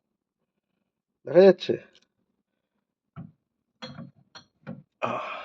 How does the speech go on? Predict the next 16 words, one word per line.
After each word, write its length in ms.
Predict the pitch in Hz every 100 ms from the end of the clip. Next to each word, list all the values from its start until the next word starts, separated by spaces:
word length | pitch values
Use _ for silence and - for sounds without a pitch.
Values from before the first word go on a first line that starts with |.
| - - _ _ -
সব 260 | - 131 -
ঠিক 220 | - 113 107
আছে, 220 | 98 98
যা 260 | 107 113 113
থাকার 220 | 113 117 127
সব 160 | 131 123
ঠিক 140 | 131 127
আছে। 300 | 143 175 196 - - - - - - - -
এবং 540 | 131 131 139 143 139 - - - - - - _ _ - -
এই 180 | 165 180
হচ্ছে 260 | 180 180
আমার 180 | 165 156
পিএইচডি 400 | 139 147 143 135
অ্যাডভাইজার, 560 | 135 113 123 113 101 98 - - _ _ _ _ _ _ _ _ _ _ _ _ _ _ _
কেন 160 | - 139
নাকায়ামা, 680 | 135 127 135 127 123 127